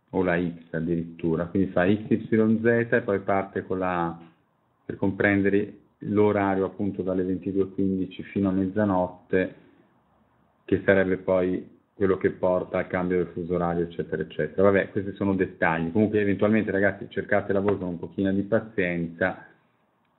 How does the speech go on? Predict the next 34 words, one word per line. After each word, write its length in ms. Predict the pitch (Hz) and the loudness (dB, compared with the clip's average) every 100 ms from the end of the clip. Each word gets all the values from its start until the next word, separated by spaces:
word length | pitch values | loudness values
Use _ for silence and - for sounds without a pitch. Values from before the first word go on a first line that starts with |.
| - | -8
e 1000 | - 82 82 82 - 50 - - - - | -2 2 2 0 -2 -4 -6 -6 -8 -4
questo 240 | - 101 110 | 0 2 4
non 160 | 101 | 4
è 80 | 98 | 2
difficile. 520 | 95 - 98 - 104 | 0 -2 -4 0 4
Io 180 | 135 180 | 6 6
non 160 | 151 131 | 4 2
le 160 | 127 | 0
so 240 | - 95 - | 0 0 0
perché, 680 | 110 101 101 104 82 80 - _ _ _ _ _ _ _ _ _ - - _ _ | -4 -4 -4 -4 -4 -8 -20 _ _ _ _ _ _ _ _ _ -20 -20 _ _
perché 200 | 117 151 | -4 0
in 80 | 160 | 2
realtà 300 | 170 165 127 | 2 2 2
io 180 | 127 113 | 2 0
non 360 | 120 156 165 | 0 0 0
divido 380 | 123 101 101 95 | -2 -4 -4 -4
il 60 | 82 | -6
profilo, 720 | 92 85 - 87 80 92 135 | -10 -12 -8 -8 -6 -6 -4
ma 180 | 135 117 | -4 0
faccio 280 | 135 - | 0 0
un'altra 380 | 135 104 98 104 | -2 -2 -2 -4
cosa. 640 | - 98 92 85 95 92 _ _ - | -2 -2 -2 -4 -6 -8 _ _ 2
Parlo, 640 | 113 113 120 117 117 - _ _ _ | 4 6 4 2 0 -8 _ _ _
chiede 300 | - 92 104 | -8 -4 -4
Clacco, 540 | - 110 95 92 - 101 | -2 0 0 -4 -4 -4
dice, 260 | 101 - | -4 -6
"Ma 120 | 95 95 | -6 -6
di 300 | - 110 101 | -8 -10 -2
quali 400 | 113 107 104 - | 2 2 0 0
titoli 440 | 190 - 107 98 | -2 0 -2 0
dobbiamo 420 | 95 90 98 95 | -2 0 0 0
dividere 440 | 90 90 92 95 90 | -2 -4 -2 0 -2
il 80 | |
profilo?" 640 | - 98 - 95 85 78 | -6 -10 -8 -4 -4 -4